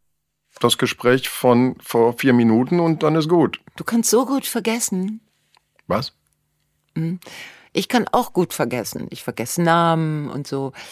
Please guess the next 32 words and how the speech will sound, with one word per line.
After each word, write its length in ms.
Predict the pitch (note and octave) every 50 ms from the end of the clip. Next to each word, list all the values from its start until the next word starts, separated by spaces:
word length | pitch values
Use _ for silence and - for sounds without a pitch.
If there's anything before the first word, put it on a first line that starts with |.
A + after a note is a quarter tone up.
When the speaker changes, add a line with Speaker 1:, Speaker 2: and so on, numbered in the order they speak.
| - - - - - _ -
Speaker 2:
Und 420 | - D3+ D3 C#3 C#3 C3 - - -
besonders 460 | - B2 - C3 D3+ D#3 D#3+ D#3+ D#3+
von 160 | - - C#3 C#3
Leuten, 340 | C#3 C3+ D#3+ - - D3+
die 100 | C3 D3
mir 140 | D3 C#3 C3+ C3+
plötzlich 480 | - - F#3 - - - E3 D#3 -
begegnen, 480 | - - A#2+ D#3 E3 D#3+ E3+ D#3 C#3+ B2+
wo 60 | C3
ich 160 | C3 C#3 -
weiß, 160 | - C#3+ D3+ -
die 100 | - D3
kenn 260 | - - G3+ F3+ E3
ich. 220 | G2+ - - - _ _ - - - - - - - - _ _ -
<laughs> 520 | F3 G#3+ C4+ D#4 D#4+ C#4 C4+ C4+ A#3 G3+ - - - - - - - _ _ _ _ _ _ _ _ _ _ _ -
Müsste 240 | - E3+ F3 - - F3
ich 120 | - C3+
eigentlich 240 | D3+ E3+ E3+ E3+ E3
noch 100 | F#3 E3+
mal 140 | E3+ E3 E3+
zehn 200 | - - E3+ F3
Minuten 280 | F3 E3+ E3+ D#3 D3 -
zurückgehen 580 | - D#3 - D#3+ E3+ - - A3 G#3+ G#3 G3+ E3
und 140 | C#3+ E3 -
dann 140 | D3+ D#3+ C#3
wiederkommen 640 | D#3 E3+ G3 F#3+ - - - F3 F3+ F#3+ F#3 F#3+
und 120 | D3+ C#3+ -
dann 180 | E3 D#3+ D3+
wüsste 200 | D3+ D3+ - - D3+
ich 80 | -
den 140 | - C3+ C#3
Namen. 180 | C3+ C3 B2+